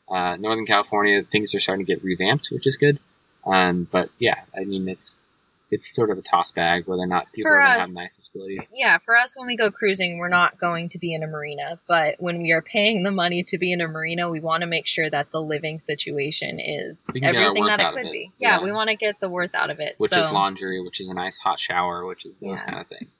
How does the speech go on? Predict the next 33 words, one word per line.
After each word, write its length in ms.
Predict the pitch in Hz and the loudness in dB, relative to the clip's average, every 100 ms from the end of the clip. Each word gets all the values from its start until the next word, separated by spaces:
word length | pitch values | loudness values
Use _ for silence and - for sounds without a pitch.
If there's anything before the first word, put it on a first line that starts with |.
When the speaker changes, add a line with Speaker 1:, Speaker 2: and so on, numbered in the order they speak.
| - | -4
Speaker 2:
Yeah, 140 | 190 | -2
and 100 | 175 | 0
the 160 | 160 170 - | -4 -8 2
ba-, 200 | 214 208 | 4 4
all 140 | 226 | 2
three 200 | - 247 | 0 -4
bathrooms. 460 | 208 185 185 175 185 | 2 2 2 -8 -8
So 100 | 170 | -4
there's 220 | 165 170 | -2 -4
three 540 | - 196 208 202 202 - _ - - | -6 -4 -4 -2 -4 -6 _ -8 2
bathrooms 460 | 180 180 180 180 | 2 2 -6 -4
on 140 | 160 170 | -4 -2
property, 540 | 180 156 165 156 160 | 0 0 0 -6 -4
and 100 | 156 | -4
they 80 | 156 | -4
were 140 | 147 | -2
all 380 | - 165 165 - - | 2 2 2 0 -10
newly 320 | 185 180 180 | -6 -4 -2
remodeled, 540 | 170 165 151 156 156 156 190 | -2 -2 -2 -2 -4 -6 -8
really 320 | 208 208 185 | 0 0 2
nice. 560 | 165 156 160 170 - - _ _ _ - | 0 0 -2 -6 -8 -14 _ _ _ 0
Um, 240 | 185 180 | 4 4
we're 120 | 180 175 | 2 0
within 280 | 185 185 | 0 0
walking 380 | 175 170 185 190 | 2 2 2 -6
distance 420 | 175 180 185 170 165 | -4 -4 -4 -4 -6
of 80 | |
a 60 | 151 | -8
grocery 440 | - 240 240 240 | -2 -2 -2 -6
store 720 | 220 - 208 196 190 180 185 185 | -6 -2 2 4 4 4 2 -2
Speaker 1:
Mm-hmm. 340 | - 120 139 | -20 -18 -4
Speaker 2:
and, 420 | 175 165 156 156 170 - - - | 0 0 -2 -6 -8 -8 -10 -12
uh, 120 | 175 | -12